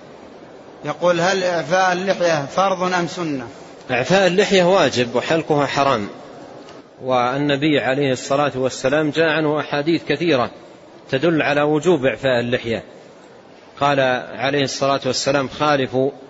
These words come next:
Speaker 2: المجوس"، أو، أو، "وفروا اللحى"، وفي بعض الألفاظ: "أرخوا اللحى"، وبعضها: "أسدلوا اللحى"، "أكرموا اللحى"، ت-، تنوعت الألفاظ عن النبي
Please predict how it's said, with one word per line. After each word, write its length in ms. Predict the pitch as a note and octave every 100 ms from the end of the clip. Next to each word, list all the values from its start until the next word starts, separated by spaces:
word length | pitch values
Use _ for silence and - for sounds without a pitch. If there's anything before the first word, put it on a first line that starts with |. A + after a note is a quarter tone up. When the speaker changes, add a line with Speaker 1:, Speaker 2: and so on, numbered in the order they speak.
| - - - - -
Speaker 2:
المجوس"، 680 | C3 C3 C3 C3 C#3+ C3 - - - - - - - - -
أو، 420 | A#2 G2+ - D3 B2+
أو، 920 | D#3+ B2+ C3+ C#3+ C#3 C#3+ D3 D3+ B2+ D3+
"وفروا 380 | - D3 C#3
اللحى"، 460 | B2+ D3 C#3 C3+ B2+ - - -
وفي 160 | A2
بعض 280 | B2 D3 C#3+
الألفاظ: 580 | C3 B2+ A#2+ C#3+ C3+ B2+
"أرخوا 340 | D3+ C#3+ D3
اللحى"، 420 | C3+ C3+ - C#3 C3+ - - - - - -
وبعضها: 580 | A#2 C#3+ D3 C3+ C3 D#3
"أسدلوا 360 | - - C3+ C3
اللحى"، 380 | C#3+ D3 C3+ -
"أكرموا 500 | D3+ - D3+ C#3 C3+
اللحى"، 340 | C#3 D3 C#3
ت-، 320 | C3 C#3+ C3 -
تنوعت 540 | D3+ F#3+ E3 B2 B2 - - - - - - - - -
الألفاظ 640 | C#3 D#3 C#3 E3 D#3+ D3 D3 - - - - -
عن 180 | A2+ D#3
النبي 560 | D#3 D3+ C3+ E3 E3+